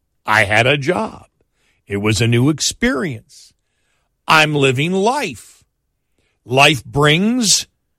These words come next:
a lot of different things your way. I viewed it as an opportunity. I wasn't bitter. Number one, I was making more than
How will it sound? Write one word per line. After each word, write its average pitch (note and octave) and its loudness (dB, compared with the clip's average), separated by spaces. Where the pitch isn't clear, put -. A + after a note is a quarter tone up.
a B2 4
lot C3+ 2
of C#3+ -2
different D#3 0
things D3+ 2
your G3+ 2
way. G#3+ -4
I C3 4
viewed C3 -2
it D#3+ 0
as E3+ 4
an F3+ 0
opportunity. G3 0
I D3 4
wasn't D3 2
bitter. B3 2
Number C#3 0
one, C3+ 2
I A#2+ 2
was A2+ -2
making A#2 0
more C3 2
than A2+ -6